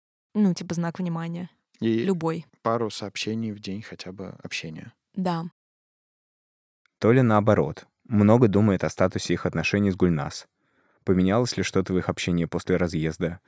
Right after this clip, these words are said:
Speaker 3: Могут ли они называть себя парой? И что вообще это значит — быть парой?
Speaker 1: Как ты воспринимаешь то, как модифицировались отношения?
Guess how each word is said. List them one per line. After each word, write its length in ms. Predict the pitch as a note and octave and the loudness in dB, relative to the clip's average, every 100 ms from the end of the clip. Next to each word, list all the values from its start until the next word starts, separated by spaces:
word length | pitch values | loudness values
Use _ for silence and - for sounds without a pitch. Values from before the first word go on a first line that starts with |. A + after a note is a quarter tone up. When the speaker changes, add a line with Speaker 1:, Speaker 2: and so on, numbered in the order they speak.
| _ _ _ - | _ _ _ 0
Speaker 3:
Могут 420 | F#2 G2+ A2+ A2 | 6 6 6 2
ли 80 | F#2+ | 2
они 160 | F2+ F#2 | 2 2
называть 340 | F2 E2+ F#2 | 2 2 0
себя 220 | - E2+ | 0 -2
парой? 500 | - E2+ F2 E2 F2+ - | 0 0 0 -2 -6 -10
И 200 | E2 E2 | -8 -8
что 300 | - - G#2+ | -8 -2 0
вообще 340 | B2 A#2+ - | 2 0 2
это 160 | G#2+ F2 | 2 0
значит — 440 | E2+ E2 - - - - | 0 0 -2 -10 -16 -8
быть 360 | E2+ F2 E2+ - | -2 0 -2 -2
парой? 420 | E2+ D#2 - - _ _ _ _ _ _ _ _ - - | 0 0 -2 -12 _ _ _ _ _ _ _ _ -16 -2
Speaker 1:
Как 180 | B3 - | -2 0
ты 220 | D#4 A3+ | 0 0
воспринимаешь 960 | G#3+ - G3+ G3+ G3 G#3+ A3 G3 - - | -2 -2 -2 0 0 0 -2 -4 -8 -4
то, 100 | G3+ | -2
как 160 | G3+ F#3+ | -2 -2
модифицировались 920 | F#3 F#3 - G3 F#3 E3+ E3+ E3 - - | -2 -4 -4 -4 -2 -2 -4 -8 -10 -8
отношения? 720 | E3+ - F3 - E3+ E3 F3 | -8 -6 -6 -4 -4 -6 -10